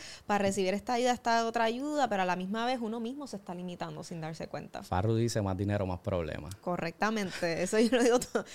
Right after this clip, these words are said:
Speaker 1: Yo creo que mensual en esta oficina. <laughs> Literalmente.
Speaker 2: Más dinero.
Speaker 1: Eh,
Speaker 2: Pero
Speaker 1: literal,
Speaker 2: eso,
Speaker 1: literal.
Speaker 2: eso, eso es parte del juego. Cuando
Speaker 1: Eh.
Speaker 2: tú pasas cierta cantidad de dinero, ya tus problemas ya no son,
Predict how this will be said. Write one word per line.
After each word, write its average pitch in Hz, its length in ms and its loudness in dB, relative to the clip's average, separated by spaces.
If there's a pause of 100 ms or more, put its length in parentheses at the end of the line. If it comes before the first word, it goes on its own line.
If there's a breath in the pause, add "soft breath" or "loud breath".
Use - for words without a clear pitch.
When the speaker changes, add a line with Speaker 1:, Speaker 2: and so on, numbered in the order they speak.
(180 loud breath)
Speaker 1:
Yo 214 180 6
creo 247 200 4
que 262 100 6
mensual 202 460 4
en 226 100 2
esta 208 220 2
oficina. 208 500 2
<laughs> 262 760 2
Literalmente. 202 1120 0 (140)
Speaker 2:
Más 92 140 -2
dinero. 98 260 0
Speaker 1:
Eh, 98 440 -8
Speaker 2:
Pero - 80 -4
Speaker 1:
literal, 185 420 4
Speaker 2:
eso, 190 60 0 (100)
Speaker 1:
literal. 175 160 2
Speaker 2:
eso, 170 240 0
eso 147 140 2
es - 40 -2
parte 120 340 0
del 101 120 4
juego. 101 440 2
Cuando 101 260 0
Speaker 1:
Eh. - 20 2
Speaker 2:
tú 107 120 0
pasas 123 240 2
cierta 120 320 0
cantidad 113 380 2
de 110 60 6
dinero, 110 320 4
ya 98 200 2
tus 107 140 -4
problemas 101 600 0
ya 98 180 -2
no 95 140 -2
son, 117 320 2